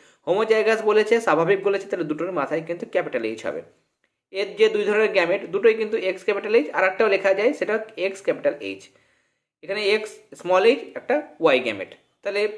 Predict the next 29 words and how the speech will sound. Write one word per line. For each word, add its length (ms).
পুং 240
গ্যামেট 280
মানে 180
এই 140
দুটো 200
আমরা 120
লিখলাম। 520
স্ত্রী 260
গ্যামেট 260
এখানে 240
দুই 140
ধরনের, 340
আহ, 280
নয়, 220
একই 240
ধরনের 300
দুটো 200
পাওয়া 200
যাবে, 220
এটা 240
আর 60
একটা 200
পাওয়া 240
যাবে, 280
সেটা 220
আমরা 120
এখানে 280
পরপর 260
লিখেছি। 440